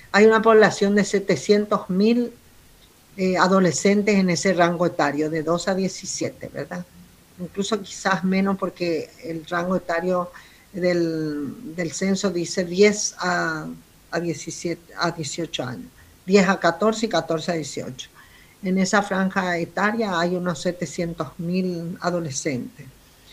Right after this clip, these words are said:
Nunca pueden tener enfermedades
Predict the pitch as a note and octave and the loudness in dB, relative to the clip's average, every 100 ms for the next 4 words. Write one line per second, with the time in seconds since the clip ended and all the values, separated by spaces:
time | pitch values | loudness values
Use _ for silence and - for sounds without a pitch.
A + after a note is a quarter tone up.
0 | - - - - F#3+ A#3 C#4 B3+ A3+ F3+ | -20 -20 -12 -2 4 4 4 4 4 4
1 | - - F#3+ F#3+ F#3 F3 D#3+ F3+ E3 E3+ | -2 -2 0 2 2 -2 -2 -2 -2 -2
2 | F3+ E3+ F3+ E3+ E3 C3+ | -2 -2 -2 -2 -2 -4